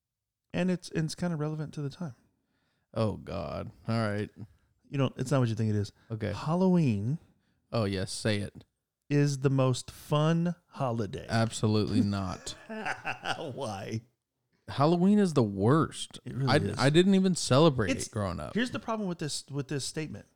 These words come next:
Speaker 1: That means you're assuming that Halloween is an actual holiday. It's not a holiday. Ain't nobody taking off for Halloween.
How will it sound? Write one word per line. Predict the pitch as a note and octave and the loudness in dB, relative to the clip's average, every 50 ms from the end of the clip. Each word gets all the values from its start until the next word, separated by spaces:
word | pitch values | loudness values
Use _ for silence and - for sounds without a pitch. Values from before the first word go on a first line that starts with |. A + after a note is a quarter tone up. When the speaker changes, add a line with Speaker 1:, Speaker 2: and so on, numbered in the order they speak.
| _ _ _ _ _ _ _ _ _ - A#2+ A2 | _ _ _ _ _ _ _ _ _ -14 -8 -4
Speaker 1:
That | D#3+ G3 C4 B3+ | -4 -2 -2 0
means | A3 A3+ A3 G3 E3+ | 0 2 2 2 0
you're | F#3 F3 | 0 0
assuming | - D3 B2 - - - F3+ G3 G#3 F#3 C3+ A#2 A#2 A#2 | 0 -2 -2 -4 -2 -2 0 0 0 2 0 0 2 2
that | C3+ B2+ | 0 0
Halloween | A#2+ - - D#3 E3 D#3+ D3+ C#3+ E3 D#3+ D3+ | -2 -2 -2 -2 0 0 0 0 0 0 0
is | C#3 B2+ B2 | 0 -2 -2
an | B2+ B2+ | -4 -4
actual | B2+ C3 B2+ - - A#2+ | -6 -6 -6 -6 -6 -6
holiday. | A2 - - D3 D3+ C3 A#2 A#2 - - | -6 -6 -6 -4 -4 -4 -4 -6 -2 0
It's | F#3+ G3 G3+ | 0 0 2
not | - D4+ D4 | 0 -2 0
a | A#3 | 0
holiday. | G3+ A3 A3+ G#3 D#3 - | 0 0 0 0 -2 -2
Ain't | - A3 | -2 -2
nobody | F4 F4 G4 F#4 | -2 -2 -4 -4
taking | - - E4+ C#4 C#4+ A#3+ | -4 -4 -4 -2 -2 -2
off | A3+ A3 | -2 -2
for | A#3 | -2
Halloween. | G3+ G#3+ A3 G#3 G#3+ A#3 E4 | 0 0 0 0 0 -2 -4